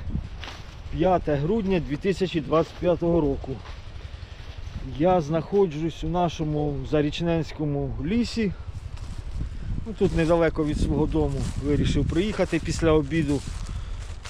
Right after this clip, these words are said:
Якісь дві години походити, хоч подихати трохи лісом. Знаходжусь я в такому хвойному лісі, тут сосни. Ну,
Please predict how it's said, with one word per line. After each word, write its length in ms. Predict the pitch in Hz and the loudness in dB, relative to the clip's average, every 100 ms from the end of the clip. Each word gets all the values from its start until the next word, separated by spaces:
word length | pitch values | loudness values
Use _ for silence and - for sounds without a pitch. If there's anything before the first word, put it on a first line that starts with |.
| - - - | -10 -8 -8
Якісь 540 | 139 - 160 135 - - - - - - | -6 -2 -2 0 -2 -4 -6 -12 -12 -8
дві 260 | 139 185 196 | -2 4 6
години 460 | 196 180 208 175 | 6 6 4 4
походити, 540 | - 160 180 185 180 156 | -2 -2 2 4 4 2
хоч 220 | 156 - | -2 -2
подихати 680 | 170 160 190 - 147 151 127 - - - - - - - | -2 6 6 6 2 0 -2 -8 -14 -14 -14 -12 -8 -2
трохи 300 | 165 - 180 | 0 2 2
лісом. 440 | 233 - 175 135 - - - - - - | 4 2 2 0 -2 -2 -2 0 -2 0
Знаходжусь 560 | 156 - 185 170 160 | 2 6 6 6 4
я 100 | 170 | 6
в 80 | 165 | 6
такому 380 | 175 165 175 160 | 4 4 2 4
хвойному 640 | - 185 185 156 151 147 - - - - - - - | 4 6 6 4 0 0 -2 -2 -2 0 -2 -4 -2
лісі, 360 | 208 233 - 180 | 4 4 4 2
тут 240 | - - - - - | 2 -2 -6 -6 4
сосни. 440 | 233 220 180 175 - - - - - - - - - - - - - - - - - - - | 4 4 0 -4 -6 -18 -18 -18 -14 -12 -12 -10 -8 -8 -8 -10 -10 -10 -10 -10 -10 -10 -6
Ну, 280 | 170 254 240 | 0 2 0